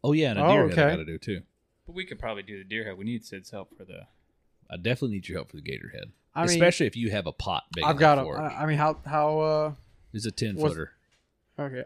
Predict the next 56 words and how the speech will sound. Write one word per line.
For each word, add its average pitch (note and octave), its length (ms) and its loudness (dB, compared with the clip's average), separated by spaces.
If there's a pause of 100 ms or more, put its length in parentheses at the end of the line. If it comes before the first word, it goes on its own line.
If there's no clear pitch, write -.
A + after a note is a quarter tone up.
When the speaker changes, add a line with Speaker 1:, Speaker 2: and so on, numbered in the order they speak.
Speaker 2:
I G3 100 -2
think C#4+ 220 -6
you, D3+ 240 -8
I D#3 80 -6
think E3+ 200 -8
I C#3 80 -6
can C3+ 80 -12
get B2+ 100 -8
away B2+ 180 -6
with B2 140 -10
a B2+ 40 -8
ten C3 200 -6
footer B2+ 260 -8
in B2 120 -12
the B2 180 -12 (160)
Speaker 1:
Ten A2+ 240 0
nine. G2 380 -6 (100)
I G#2 60 -8
mean, F#2+ 320 -2
the F#2 100 -2
head's G#2 220 -2
probably, F2 240 -4
what, D#2 180 -8
like C2+ 140 -10
that? F#2+ 240 -8 (180)
Speaker 2:
Yeah, D3+ 300 4
I C3 60 6
Speaker 3:
Yeah. G#2 80 6
Speaker 2:
think - 240 -6 (340)
the E3 80 2
pot G3 260 6
that D#3 140 2
I've D3 100 0
got C#3+ 320 0
should D3+ 140 -6
work C#3 260 -4
for C#3+ 60 -4
that, C#3 160 0
'cause C3+ 100 -8
I C#3+ 140 4
just D#3 220 -4
did C#3 200 -2
a, B2 300 -2
I C3 100 0
just D#3 100 0
Speaker 3:
Neither G#3 200 10
Speaker 2:
did C#3+ 60 8
Speaker 3:
one C#3+ 160 10
Speaker 2:
a C#3+ 40 6
Speaker 3:
of C3 40 6
your B2+ 180 6
heads A2 260 6
Speaker 2:
nine A#2+ 100 -4
and C3 40 -4
a - 20 2
half C3 80 2